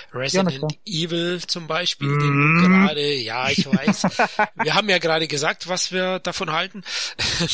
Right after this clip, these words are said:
Speaker 1: Ähm, ein
Speaker 2: Ja.
Speaker 1: weiterer war Prince of Persia, den hast du ja schon als okay abgestempelt vorhin.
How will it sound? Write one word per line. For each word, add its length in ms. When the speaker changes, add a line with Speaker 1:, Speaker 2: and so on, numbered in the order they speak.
Speaker 1:
Ähm, 220
ein 120
Speaker 2:
Ja. 120
Speaker 1:
weiterer 400
war 100
Prince 400
of 180
Persia, 440
den 200
hast 220
du 40
ja 80
schon 200
als 280
okay 480
abgestempelt 640
vorhin. 300